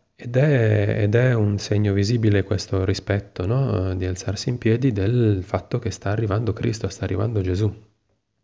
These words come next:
E si canta Alleluia. Alleluia, eh, è un canto di lode a Dio. Eh, la radice di Alleluia, eh,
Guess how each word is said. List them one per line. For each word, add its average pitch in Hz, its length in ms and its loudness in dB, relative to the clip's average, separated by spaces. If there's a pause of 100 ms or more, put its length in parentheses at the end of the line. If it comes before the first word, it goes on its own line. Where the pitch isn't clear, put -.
(680)
E - 80 -8
si 104 160 -8
canta 107 300 0
Alleluia. 98 420 4
Alleluia, 95 480 2 (760)
eh, 95 640 -2
è 101 100 -6
un 95 140 -2
canto 104 320 -2
di 101 100 0
lode 113 300 2
a 90 60 0
Dio. 95 480 -4
Eh, 95 560 -6
la 95 180 -4
radice 101 800 -4 (280)
di 98 260 -6
Alleluia, 113 480 2 (300)
eh, 92 840 -4